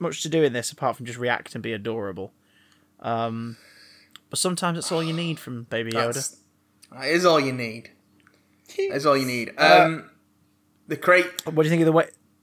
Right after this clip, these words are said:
Speaker 2: Sorry?
Speaker 1: No, go on. <laughs> No, go on.
Speaker 2: I will, I will say that I was wrapped by this episode, and there's a, there's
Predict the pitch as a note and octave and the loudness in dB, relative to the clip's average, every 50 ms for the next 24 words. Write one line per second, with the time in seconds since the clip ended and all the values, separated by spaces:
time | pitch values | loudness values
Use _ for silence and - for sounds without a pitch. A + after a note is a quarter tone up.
0 | _ _ _ _ _ _ _ _ _ _ _ _ _ _ _ _ _ _ _ - | _ _ _ _ _ _ _ _ _ _ _ _ _ _ _ _ _ _ _ -16
1 | C#3 - C#3 D3+ F3 D3+ D#3+ D#3+ C#3+ D3+ F#3+ - - - - - - - - A4 | -4 0 2 4 4 4 4 4 2 2 0 -4 -10 -16 -2 2 2 4 6 4
2 | - - - _ _ _ _ - F3 F#3 F3 E3+ D#3+ D3 E3 - - - _ _ | 2 2 0 _ _ _ _ 2 4 6 6 6 6 6 4 4 0 -8 _ _
3 | _ - D3 D3+ D3+ D#3 D#3 D3+ D#3 E3 E3+ - - - - - - D#3 D#3 D#3+ | _ 2 4 6 6 6 6 4 4 2 0 0 -2 -8 -8 -4 -2 0 2 2
4 | D#3+ D#3 - - D#3 D3+ C#3+ C#3 C#3+ C#3+ C#3 - - - - - - - _ _ | 0 0 2 2 4 4 2 2 2 2 2 2 0 -4 -14 -20 -20 -20 _ _
5 | _ _ _ _ _ _ _ _ _ _ _ _ _ _ - D3 C#3+ C#3 C#3+ C#3 | _ _ _ _ _ _ _ _ _ _ _ _ _ _ 2 4 4 4 4 2
6 | C#3 C3 B2+ - - - A#2 B2+ C3+ D#3 D3+ - - - - C#3 C3+ C3 C3 B2 | 0 -2 -4 -6 -6 -6 -4 0 4 4 4 4 2 -2 0 2 2 2 0 -2
7 | - B2+ A#2+ - A#2+ - - A#2 A2 A2 A2+ A2+ A2 - - G#2+ A#2 A#2+ A#2+ A#2 | -4 -6 -8 -8 -10 -10 -8 -6 -6 -6 -6 -8 -10 -10 -6 -4 -4 -4 -4 -6
8 | A#2 A#2 A#2 - - _ _ _ _ _ _ _ _ _ _ - C3 C3 C3 C3+ | -8 -10 -12 -14 -18 _ _ _ _ _ _ _ _ _ _ -6 -4 -2 0 0
9 | C3+ C3+ - D3+ C#3+ C#3+ C#3 | 0 0 0 -2 -4 -4 -4